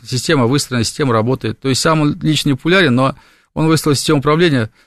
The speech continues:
там тоже есть такой коллективный Михайлов, как коллективный Тулеев. Она работает, э, достаточно, м, э, эффективно, а вот самого его как-то не очень любят.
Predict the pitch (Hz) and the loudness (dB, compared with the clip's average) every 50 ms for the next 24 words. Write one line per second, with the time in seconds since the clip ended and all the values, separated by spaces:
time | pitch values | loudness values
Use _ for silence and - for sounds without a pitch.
0 | _ - 156 147 - 160 131 117 110 - - 104 113 107 - 139 139 127 - 135 | _ -2 -2 0 2 2 2 2 0 -2 -4 -6 -6 -4 -2 -2 -2 -2 0 0
1 | 123 123 123 117 - - 170 - 131 117 - - - - 120 120 113 - - 117 | 0 2 2 0 0 0 0 0 0 -2 -6 -10 -10 -6 -4 -4 -4 -4 -4 -6
2 | 101 - 101 110 113 104 98 - _ _ _ _ _ _ _ _ _ - 170 185 | -4 -2 -2 0 0 0 -2 -4 _ _ _ _ _ _ _ _ _ -4 0 2
3 | 208 214 185 151 139 147 160 151 131 - _ _ - - 113 113 110 113 110 110 | 2 4 4 2 2 2 0 -2 -2 -8 _ _ -8 -4 0 0 2 2 2 2
4 | 113 110 110 117 107 - - 147 143 - - - 113 110 107 110 113 113 117 120 | 0 0 0 -2 -2 -2 -2 -2 -2 -4 -4 -4 -2 -2 -2 -2 -4 -4 -4 -4
5 | - 123 - - 107 107 107 107 110 113 110 - 127 113 - - - 120 107 110 | -4 -4 -4 -4 -2 -2 -2 -2 -2 -2 -2 -4 -6 -8 -8 -6 -4 -2 0 0
6 | 110 107 107 - - - 117 117 117 120 123 131 - _ _ - - 151 156 175 | 0 0 -2 -2 -2 -2 -2 -2 -2 -2 -2 -4 -8 _ _ -8 -4 -2 0 2
7 | 196 185 147 127 110 - 143 131 - - 104 104 110 107 - - 110 107 101 107 | 2 2 2 2 0 0 -4 -4 -4 -2 -2 -2 -2 -2 -2 -4 -4 -4 -4 -6
8 | - | -10